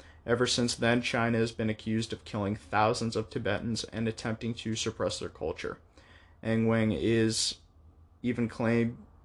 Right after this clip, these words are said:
to have been tortured by Chinese authorities on account of his ethnicity in his asylum application.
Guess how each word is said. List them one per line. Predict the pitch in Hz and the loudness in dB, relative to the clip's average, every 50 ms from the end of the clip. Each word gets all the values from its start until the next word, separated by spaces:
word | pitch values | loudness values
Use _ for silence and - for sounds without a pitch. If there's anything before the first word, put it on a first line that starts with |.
| - | -14
to | - - - 110 110 | -8 -4 0 2 2
have | 110 107 | 2 2
been | 107 107 107 | 0 0 -2
tortured | 107 - - 139 151 160 - - 123 107 101 | -2 -2 0 2 2 2 2 0 0 0 0
by | 104 101 98 | 0 0 0
Chinese | 104 - 120 101 104 104 104 107 - | 0 -2 -2 -2 0 0 -2 -2 -2
authorities | 113 - - 107 110 110 107 101 104 110 - - - - - - - | -4 -4 0 2 2 4 4 4 2 2 0 -2 -8 -16 -20 -12 -4
on | - 107 113 | -2 -2 -2
account | 113 - 131 120 127 127 | 0 0 0 0 2 2
of | 110 - | 2 2
his | - 107 101 - | 0 0 2 2
ethnicity | 98 104 - - 98 101 107 - 110 104 104 107 - - | 0 0 0 -2 -4 -4 -2 -2 0 0 0 0 0 -2
in | - 107 123 | -4 -4 -2
his | 131 113 104 | -2 -4 -2
asylum | 107 - - - 107 110 107 110 107 92 | -2 -4 -2 -2 -2 -2 0 -2 -2 -2
application. | - 95 98 - - - - - - 117 120 - - - - | -4 -4 -4 -4 -6 -6 -4 -2 -2 -2 -2 -2 -4 -6 -8